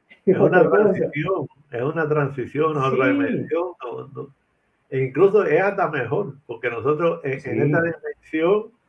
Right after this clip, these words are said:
Speaker 2: venimos a cumplir tareas, a cumplir una misión, a pasar
Speaker 1: Sí.
Speaker 2: trabajo, a ganar la experiencia.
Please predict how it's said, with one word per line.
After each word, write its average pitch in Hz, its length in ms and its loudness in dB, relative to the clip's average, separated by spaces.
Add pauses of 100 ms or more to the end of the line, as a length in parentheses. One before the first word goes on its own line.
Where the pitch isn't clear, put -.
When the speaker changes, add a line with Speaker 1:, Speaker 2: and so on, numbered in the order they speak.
(340)
Speaker 2:
venimos 165 640 -4
a 131 180 0
cumplir 120 480 -8
tareas, 139 640 -2 (120)
a 117 140 -10
cumplir 117 320 -4
una 156 220 -6
misión, 139 640 0 (640)
a 120 160 -2
pasar 127 340 2
Speaker 1:
Sí. 131 60 -2
Speaker 2:
trabajo, 127 640 0
a 113 120 -4
ganar 127 240 -4
la 143 80 0
experiencia. 113 760 -8